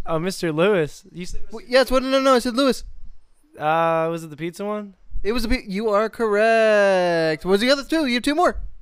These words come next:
Speaker 1: His favorite car is a Toyota Celica.
Speaker 2: No, Mister Jews.
Speaker 1: Mister Jews is the Yukon. G M C Yukon.
Speaker 2: Yes, G M C.
Speaker 1: G M C Yukon two thousand three with the, with the,
Speaker 2: Where's
Speaker 1: uh,
Speaker 2: the S?
Speaker 1: battering
Speaker 2: Where's
Speaker 1: ram.
Speaker 2: the S?
Speaker 1: And the S is on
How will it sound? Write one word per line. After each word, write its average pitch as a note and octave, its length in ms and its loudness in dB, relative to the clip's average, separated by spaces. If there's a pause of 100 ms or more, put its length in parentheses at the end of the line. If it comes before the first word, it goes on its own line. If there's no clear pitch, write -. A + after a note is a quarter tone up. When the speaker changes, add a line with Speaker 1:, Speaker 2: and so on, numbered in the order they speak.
Speaker 1:
His D3+ 200 -12
favorite D#3+ 340 -6
car D3 320 -4
is C#3 100 -10
a C#3+ 80 -10
Toyota C#3+ 380 -10
Celica. C3+ 720 -10
Speaker 2:
No, B3+ 320 0
Mister A3+ 240 -4
Jews. C#4+ 380 -2 (500)
Speaker 1:
Mister D3 320 -16
Jews D3 260 -10
is C3+ 100 -16
the C#3 100 -12
Yukon. C3+ 600 -12 (720)
G - 200 -16
M - 80 -16
C - 140 -20
Yukon. - 400 -12
Speaker 2:
Yes, F#3 420 0
G F#3 140 -2
M F#3 80 -4
C. G#3+ 180 -6 (480)
Speaker 1:
G - 160 -14
M D3 80 -10
C D#3 140 -12
Yukon D3+ 360 -8
two C#3+ 120 -10
thousand C#3+ 320 -8
three C#3 320 -14 (420)
with D3 180 -14
the, D3 140 -10
with C#3+ 220 -12
the, C#3 220 -10
Speaker 2:
Where's C#3 120 -8
Speaker 1:
uh, B2+ 40 -18
Speaker 2:
the A#2+ 100 -18
S? - 80 -20
Speaker 1:
battering C#3+ 400 -8
Speaker 2:
Where's C3+ 120 -10
Speaker 1:
ram. C3 160 -12 (460)
Speaker 2:
the - 80 -20
S? - 120 -20 (140)
Speaker 1:
And C3+ 160 -16
the C#3 120 -10
S C#3 280 -10
is C3+ 200 -16
on C3 320 -16